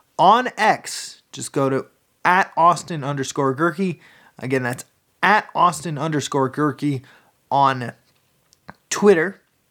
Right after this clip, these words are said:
for post-episode interaction. And for non-show related content, you gotta follow me on Instagram at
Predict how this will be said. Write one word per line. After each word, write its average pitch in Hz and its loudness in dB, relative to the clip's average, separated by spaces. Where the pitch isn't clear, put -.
for 175 4
post-episode 151 0
interaction. 165 0
And 277 4
for 240 0
non-show 214 0
related 151 2
content, 143 0
you 127 -4
gotta 131 2
follow 131 0
me 127 -6
on 120 -6
Instagram 170 2
at 180 2